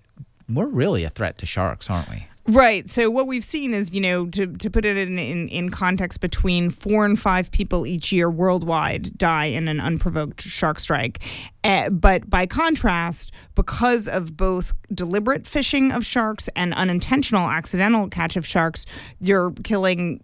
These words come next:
Speaker 2: tens of millions of sharks each year. While they're, they're really big, the estimates is a pretty wide range. But for example,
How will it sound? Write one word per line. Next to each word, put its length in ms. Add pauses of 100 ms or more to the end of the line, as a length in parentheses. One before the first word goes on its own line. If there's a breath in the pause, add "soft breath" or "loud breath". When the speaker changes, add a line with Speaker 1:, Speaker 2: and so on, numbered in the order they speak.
Speaker 2:
tens 320
of 80
millions 400
of 80
sharks 340
each 260
year. 240
While 400
they're, 300
they're 220
really 320
big, 440
the 300
estimates 480
is 140
a 20
pretty 220
wide 260
range. 340
But 140
for 160
example, 540